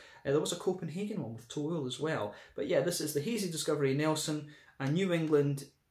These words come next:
hazy, whatever you want to call it, Imperial Double I P A from Brower Pinta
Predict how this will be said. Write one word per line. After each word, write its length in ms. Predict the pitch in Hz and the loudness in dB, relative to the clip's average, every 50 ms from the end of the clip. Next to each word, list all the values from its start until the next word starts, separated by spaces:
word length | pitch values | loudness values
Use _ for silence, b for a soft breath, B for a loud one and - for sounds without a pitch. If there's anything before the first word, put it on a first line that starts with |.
| _ - | _ -10
hazy, 640 | 139 143 147 147 143 147 143 139 135 135 131 123 - | -6 -2 -2 0 0 0 0 0 0 0 -2 -2 -2
whatever 260 | - 127 160 156 147 | -2 0 0 0 0
you 120 | 139 131 | 0 0
want 140 | 135 127 - | 0 0 -2
to 60 | - | -2
call 200 | - - 135 135 | -2 0 0 0
it, 60 | 127 - | 0 0
Imperial 360 | 131 131 - 147 139 135 123 | -2 -4 -4 -2 -2 0 0
Double 260 | 135 127 127 127 120 | 0 0 0 0 0
I 140 | 120 123 123 | 0 -2 -2
P 320 | 123 - 131 127 127 127 | -4 -4 -4 -2 -2 -2
A 100 | 123 123 b b b b b b b b | -4 -6 b b b b b b b b
from 280 | - 135 131 127 127 - | -6 -4 -4 -4 -4 0
Brower 300 | 139 160 208 226 185 156 | 4 6 6 6 6 2
Pinta 560 | - - 156 147 147 143 - 156 151 156 151 | 0 0 -4 -2 -2 -2 -2 -2 -2 -2 -4